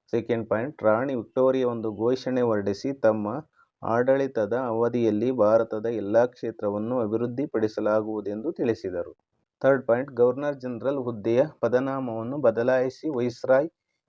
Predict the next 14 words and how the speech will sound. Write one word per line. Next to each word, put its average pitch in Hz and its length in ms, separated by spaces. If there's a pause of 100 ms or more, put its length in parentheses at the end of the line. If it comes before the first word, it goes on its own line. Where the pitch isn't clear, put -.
ಎಂಬ 131 240
ಪದನಾಮವನ್ನು 123 840
ನೀಡಲಾಯಿತು. 101 720 (1000)
ಫೋರ್ತ್ 139 320
ಪಾಯಿಂಟ್, 127 260
Secretary 135 600
of 123 180
State 135 400
for 113 360
India 127 260 (320)
ಎಂಬ 113 220
ಸ್ಥಾನವನ್ನು 117 760
ಸೃಷ್ಟಿಸಿ 117 540 (460)
ಭಾರತದ 120 480